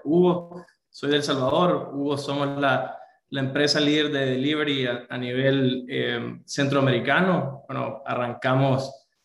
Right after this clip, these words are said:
dos mil dieciséis cuando e-commerce todavía no, no existía casi en la región y ahora,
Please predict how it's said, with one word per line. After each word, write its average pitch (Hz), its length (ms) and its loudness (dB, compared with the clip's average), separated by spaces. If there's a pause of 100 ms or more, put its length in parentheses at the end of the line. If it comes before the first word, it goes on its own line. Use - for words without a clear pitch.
(180)
dos 131 160 2
mil 151 200 4
dieciséis 151 600 4
cuando 131 580 -2
e-commerce 147 680 2
todavía 131 400 2
no, 139 240 0
no 131 140 -6
existía 135 600 2
casi 135 280 2
en 139 60 0
la 131 120 2
región 139 380 0
y 120 60 -2
ahora, 123 420 0